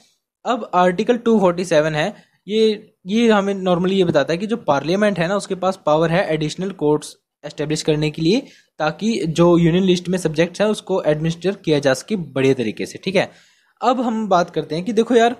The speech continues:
हमें पता है कि तीन लिस्ट बन गई, यूनियन लिस्ट बन गई, स्टेट लिस्ट बन गई, कॉन्करेंट लिस्ट बन गई। इसके अंदर कुछ कुछ सब्जेक्ट्स भी हैं, ठीक है, जैसे कि स्टेट लिस्ट में सेवन, सिक्सटी सिक्स होते हैं, है ना, तो ऐसे सब्जेक्ट्स भी इनके अंदर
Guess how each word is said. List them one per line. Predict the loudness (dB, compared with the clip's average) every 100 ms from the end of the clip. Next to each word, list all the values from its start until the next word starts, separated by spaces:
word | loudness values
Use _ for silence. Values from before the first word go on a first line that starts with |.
| _ _ -6
हमें | 0 0
पता | 0 2
है | 2 2
कि | -4
तीन | -8 -10 -6 -2 0 -2 -6 _ _ _ _ -4
लिस्ट | -2 0
बन | 0 0
गई, | -4
यूनियन | -2 0 2 2
लिस्ट | 2 0
बन | -2 -2
गई, | -2
स्टेट | 0 -2 0
लिस्ट | -4 -2
बन | 0
गई, | 0
कॉन्करेंट | 0 -2 -4 -4
लिस्ट | -6 -6
बन | -8
गई। | -8 -12 _ _ _ _ _ -14
इसके | -4 0
अंदर | 2 2
कुछ | 2
कुछ | 2 2
सब्जेक्ट्स | 2 2 0 -4
भी | -2
हैं, | -2 -4 -8 _
ठीक | -6 -4
है, | -4 -4
जैसे | -2 0
कि | 0 0 -2
स्टेट | -2 2
लिस्ट | 0 0
में | -2
सेवन, | 2 0 0 -6
सिक्सटी | -8 -8 -6
सिक्स | -4 -4 -2
होते | -2 0
हैं, | 0 0 -2 -8 _ -2
है |
ना, | -2 -2 _ _
तो | -10 -8 -4
ऐसे | -4 -4
सब्जेक्ट्स | -2 0 0 0 -2
भी | 0 2
इनके | 2 0
अंदर | 2 0